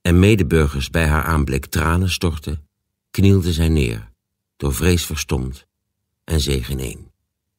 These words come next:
Het heeft het arme meisje toen niet kunnen baten dat zij het eerst de koning vader had genoemd. Door mannenhanden werd ze opgetild en trillend naar het altaar afgevoerd.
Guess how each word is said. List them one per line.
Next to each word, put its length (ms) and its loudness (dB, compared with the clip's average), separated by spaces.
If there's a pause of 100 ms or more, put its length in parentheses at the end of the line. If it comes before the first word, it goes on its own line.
(1300)
Het 100 -2
heeft 160 6
het 120 -4
arme 260 4
meisje 340 2
toen 180 2
niet 160 2
kunnen 240 -2
baten 600 -2
dat 200 -8
zij 160 0
het 120 -2
eerst 420 -4
de 80 -6
koning 540 0 (260)
vader 560 -2 (100)
had 200 -10
genoemd. 400 -10 (1300)
Door 240 4
mannenhanden 500 4
werd 180 0
ze 100 2
opgetild 540 2
en 160 -4
trillend 360 2
naar 140 0
het 120 -2
altaar 340 -2
afgevoerd. 680 -10